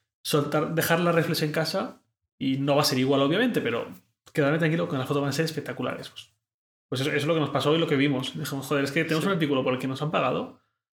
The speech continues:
Speaker 1: que, que no ha salido de nosotros, nos han pagado por él,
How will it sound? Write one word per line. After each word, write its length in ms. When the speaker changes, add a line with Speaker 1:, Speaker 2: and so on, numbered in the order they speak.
Speaker 1:
que, 280
que 120
no 20
ha 40
salido 240
de 20
nosotros, 320
nos 120
han 80
pagado 300
por 140
él, 300